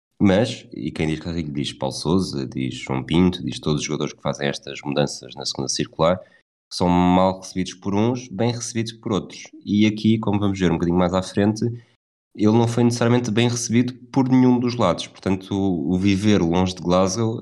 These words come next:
acaba por ser uma decisão prudente, longe da confusão. Eh, não que Glasgow seja assim uma cidade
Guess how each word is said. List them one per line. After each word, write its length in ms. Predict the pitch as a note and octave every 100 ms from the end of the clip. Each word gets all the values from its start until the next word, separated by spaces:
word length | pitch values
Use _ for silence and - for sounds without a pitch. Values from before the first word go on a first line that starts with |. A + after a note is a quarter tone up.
| F2
acaba 300 | - F#2+ F#2
por 100 | -
ser 220 | - F2+
uma 120 | F#2
decisão 360 | - - F2+ F2+
prudente, 440 | - E2+ F#2 G#2+
longe 280 | G2 G2 F#2
da 100 | F#2
confusão. 540 | F#2 F2 - F2 A2 - _ _ _
Eh, 100 | E2
não 200 | F#2 F2
que 120 | E2+ -
Glasgow 360 | E2+ E2+ D2+
seja 220 | D2 D2
assim 140 | D2+ -
uma 60 | C#2+
cidade 260 | - C#2+